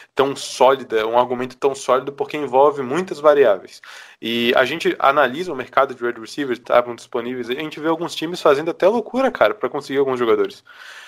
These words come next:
É, a gente viu um, ano passado, um Michael Thomas, é, ano passa-, é, ano passado, é, recebendo o maior salário aí entre os wide receivers, daí agora um Amari Cooper assinando com cinco anos, cem milhões,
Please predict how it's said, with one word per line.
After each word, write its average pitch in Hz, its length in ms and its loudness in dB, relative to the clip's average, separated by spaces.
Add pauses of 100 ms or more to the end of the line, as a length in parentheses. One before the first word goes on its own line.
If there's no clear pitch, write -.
(140)
É, 117 300 8
a 117 100 6
gente 135 260 -8
viu 147 480 0
um, 123 480 -2
ano 127 120 0
passado, 117 760 2
um 117 200 -6
Michael 123 360 0
Thomas, 113 580 -2 (320)
é, 110 240 2
ano 127 160 -2
passa-, - 220 -16
é, 117 240 2
ano 104 100 -14
passado, 104 400 -6 (320)
é, 110 220 -2
recebendo 123 640 0
o 123 100 -2
maior 120 260 6
salário 127 460 4
aí 120 300 -2
entre 113 260 -6
os 107 220 -2
wide 110 160 2
receivers, 180 520 2 (300)
daí 123 180 6
agora 135 300 6
um 131 80 4
Amari 127 220 2
Cooper 123 400 -4
assinando 123 420 -2
com 123 160 -8
cinco 165 400 -2
anos, 127 160 2
cem 170 240 0
milhões, 135 580 -2